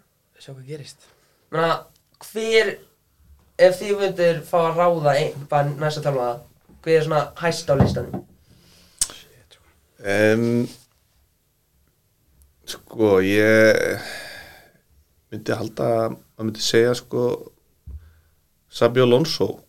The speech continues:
Speaker 3: eh, en... Ég er nú <laughs> ekkert búinn að stúdera það neitt rosalega mikið, sko. En hann er ekki rosa góð hluti í Þýskalandi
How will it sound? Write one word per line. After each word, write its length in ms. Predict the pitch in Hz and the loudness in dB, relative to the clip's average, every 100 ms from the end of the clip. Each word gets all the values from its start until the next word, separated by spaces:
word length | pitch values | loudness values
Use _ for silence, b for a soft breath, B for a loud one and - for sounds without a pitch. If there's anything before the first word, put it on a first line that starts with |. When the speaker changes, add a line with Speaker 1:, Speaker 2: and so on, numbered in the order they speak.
| _ - | _ -8
Speaker 3:
eh, 260 | 98 98 95 - | -4 -2 -2 -2
en... 140 | 104 107 131 _ _ _ _ _ _ _ - | -2 -4 -12 _ _ _ _ _ _ _ -8
Ég 120 | 104 104 | -4 0
er 60 | 110 | 2
nú 80 | |
<laughs> 420 | 127 - 170 135 165 | 2 0 -2 0 0
ekkert 220 | 104 104 | -2 -2
búinn 160 | 117 110 | 0 2
að 60 | |
stúdera 920 | - - - 139 143 147 143 - 156 156 | 2 0 -2 -12 -6 -4 -2 4 8 10
það 80 | 156 | 10
neitt 140 | 165 196 | 8 6
rosalega 360 | 185 190 208 | 8 8 6
mikið, 240 | 233 165 127 | 4 4 2
sko. 200 | - 120 - B B B | 2 -4 -4 B B B
En 80 | - | 0
hann 140 | 104 | 4
er 60 | 123 | 4
ekki 140 | 117 | 4
rosa 240 | 120 127 120 | 2 2 2
góð 260 | 123 123 127 127 139 | 4 2 0 -10 -2
hluti 280 | 131 131 123 | 0 2 0
í 60 | |
Þýskalandi 540 | 120 - 117 117 120 | 0 2 2 2 0